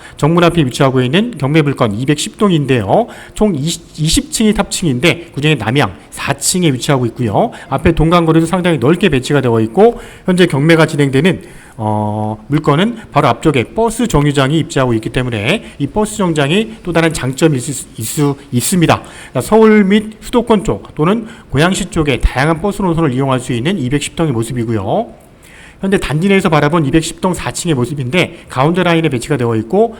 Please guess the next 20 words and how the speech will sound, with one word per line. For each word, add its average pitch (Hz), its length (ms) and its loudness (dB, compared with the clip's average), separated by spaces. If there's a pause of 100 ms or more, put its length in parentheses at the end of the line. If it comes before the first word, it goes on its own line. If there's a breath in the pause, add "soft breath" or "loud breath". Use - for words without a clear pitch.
동간거리가 143 480 0
상당히 185 300 -2
넓게 131 540 0
배치가 139 280 -2
되어 131 160 0
있는 123 140 -4
모습입니다. 110 760 -2 (720 loud breath)
전면에서 185 420 2
바라본 151 540 2 (120)
경매 143 280 0
물건 135 420 0
이백십 135 460 -2
동 214 260 -2
남향으로 180 600 2
보고 135 240 0
있는 151 240 -2
배치의 - 340 -2
물-, 120 180 -4
경매 123 260 -2
물건 123 440 -4